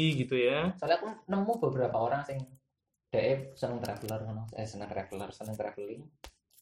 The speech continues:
Speaker 1: seneng jalan-jalan. Akhirnya dhek megawe ben entuk duit, ben iso mlaku-mlaku. Dan dia nggak mau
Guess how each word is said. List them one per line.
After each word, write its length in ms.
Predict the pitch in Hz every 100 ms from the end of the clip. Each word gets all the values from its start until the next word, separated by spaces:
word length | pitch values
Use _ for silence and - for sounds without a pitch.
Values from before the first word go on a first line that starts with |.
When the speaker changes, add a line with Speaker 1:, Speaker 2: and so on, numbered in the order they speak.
| _ _
Speaker 1:
seneng 240 | _ 104 107
jalan-jalan. 580 | 104 98 98 95 95 127 135 - _ _ _ - _ _ _ _ _ -
Akhirnya 280 | 113 147
dhek 240 | 131 139 180 - - _ _ _ _ _ _
megawe 480 | 131 123 98 98 147 185 196 - _ _ - -
ben 180 | 127 117
entuk 340 | 123 - -
duit, 400 | 107 113 160 -
ben 160 | 127 123
iso 160 | 127
mlaku-mlaku. 480 | 143 135 131 117 - 101 - _ _ _ _ _ _ _ _ _
Dan 220 | 113 110
dia 160 | 127 156
nggak 160 | 113
mau 240 | 123 131